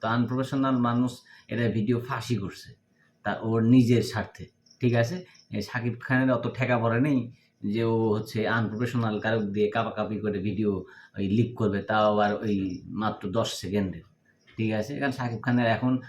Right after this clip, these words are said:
একটা, just একটা পো-, আহ, ফটো পোস্ট করলে পরেও, এ, মানে, এ, কোটি কোটি ভিউজ চলে আসে,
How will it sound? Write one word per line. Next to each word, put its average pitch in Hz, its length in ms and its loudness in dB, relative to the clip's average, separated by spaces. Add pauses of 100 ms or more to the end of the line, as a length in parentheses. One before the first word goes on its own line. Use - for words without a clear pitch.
(160)
একটা, 120 240 -4 (380)
just 120 260 0
একটা 123 160 -6
পো-, - 400 -12
আহ, 104 200 -4
ফটো 123 240 -2
পোস্ট 127 220 -4
করলে 117 300 0
পরেও, 120 400 -2 (340)
এ, 101 60 -2
মানে, 104 460 -2
এ, 95 580 -8 (300)
কোটি 147 180 0
কোটি 113 200 0
ভিউজ 101 300 0
চলে 92 200 -4
আসে, 85 260 -12